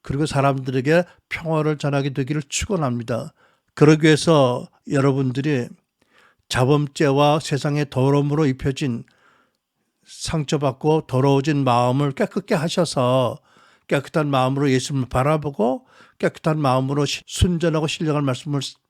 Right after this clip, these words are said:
사모하셔서 계속 성장하고 변화해서 아버지를 기쁘시게 하는 내년을 맞으시기를 축복합니다. 이천 년 전에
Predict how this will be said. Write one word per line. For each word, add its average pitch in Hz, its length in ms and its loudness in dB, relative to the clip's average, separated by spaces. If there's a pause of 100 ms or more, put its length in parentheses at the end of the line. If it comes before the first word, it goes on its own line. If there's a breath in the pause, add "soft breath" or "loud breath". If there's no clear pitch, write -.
(160)
사모하셔서 131 1000 -2 (640 soft breath)
계속 - 340 -6
성장하고 151 680 -2
변화해서 143 800 -2 (280 loud breath)
아버지를 123 460 -4
기쁘시게 - 540 -8
하는 135 260 -2
내년을 123 520 0
맞으시기를 135 540 -4
축복합니다. 117 840 -8 (1800 soft breath)
이천 185 360 2
년 190 180 2
전에 175 540 4